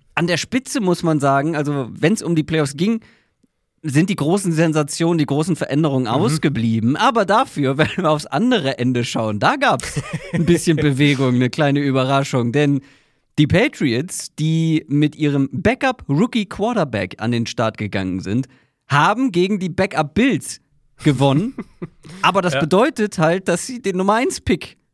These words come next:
Speaker 1: verloren haben. Nochmal der Beweis, tanken in der N F L ist nicht möglich. Ähm, unklar ist,
Speaker 2: Mhm.
Speaker 1: ob Jared Mayo, der Head Coach der Patriots,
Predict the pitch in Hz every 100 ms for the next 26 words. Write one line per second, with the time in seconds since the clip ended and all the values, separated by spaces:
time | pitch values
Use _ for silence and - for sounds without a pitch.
0 | _ 175 156 151 143 127 117 117 101 85
1 | - - - _ _ _ - 151 185 202
2 | 185 143 131 170 - 170 170 165 156 143
3 | 143 139 135 143 127 151 220 - 156 175
4 | 208 311 - - _ _ _ _ 151 156
5 | 147 - - 151 196 180 170 147 135 127
6 | 120 139 220 - - 131 190 220 170 190
7 | 220 131 113 123 165 - 143 120 - 127
8 | 117 - 127 127 120 123 - -